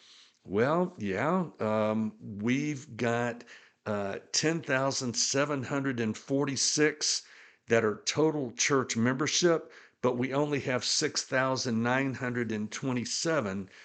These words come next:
attending worship service. About seven thousand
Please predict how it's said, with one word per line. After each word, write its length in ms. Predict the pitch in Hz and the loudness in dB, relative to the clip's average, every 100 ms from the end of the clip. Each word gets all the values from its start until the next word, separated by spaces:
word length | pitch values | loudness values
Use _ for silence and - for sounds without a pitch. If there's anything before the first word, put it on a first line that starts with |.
| - - | -20 -4
attending 600 | 104 - - 143 135 120 | -4 -2 2 4 4 4
worship 380 | 120 151 - - | 6 4 4 -2
service. 460 | - 104 95 95 | 0 0 0 -4
About 280 | 107 107 - | -4 -4 -4
seven 440 | - 143 147 139 120 | 0 4 4 4 2
thousand 580 | 131 127 123 110 98 | 2 4 4 2 -4